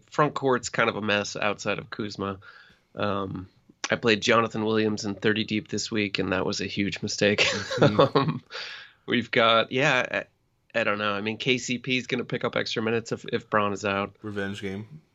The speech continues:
Speaker 1: Yeah, you, any interest in Bullock or Rondo?
Speaker 2: Nope. Bullock revenge game. Um, Alex Caruso had a career high sixteen last night. I kinda like him a little bit.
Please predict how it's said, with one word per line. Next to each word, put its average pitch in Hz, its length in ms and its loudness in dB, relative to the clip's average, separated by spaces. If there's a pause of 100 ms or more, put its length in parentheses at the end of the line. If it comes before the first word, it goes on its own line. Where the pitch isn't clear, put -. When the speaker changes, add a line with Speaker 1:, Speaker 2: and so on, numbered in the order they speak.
(760)
Speaker 1:
Yeah, 107 180 4
you, 131 300 6
any 139 320 6
interest 135 340 0
in 127 140 -2
Bullock 123 500 2
or 110 380 -2 (320)
Rondo? 135 480 8 (140)
Speaker 2:
Nope. 98 120 -10 (280)
Bullock 135 260 4
revenge 117 340 4
game. 117 260 2 (160)
Um, 101 800 6 (100)
Alex 185 320 12
Caruso 165 640 6 (100)
had 151 80 0
a 143 60 -2
career 151 200 0
high 147 140 2
sixteen 160 460 -4
last 120 300 2
night. 120 260 0
I 117 160 4
kinda 370 340 2
like 302 180 6
him 190 160 2
a 156 40 4
little 127 180 4
bit. 104 320 2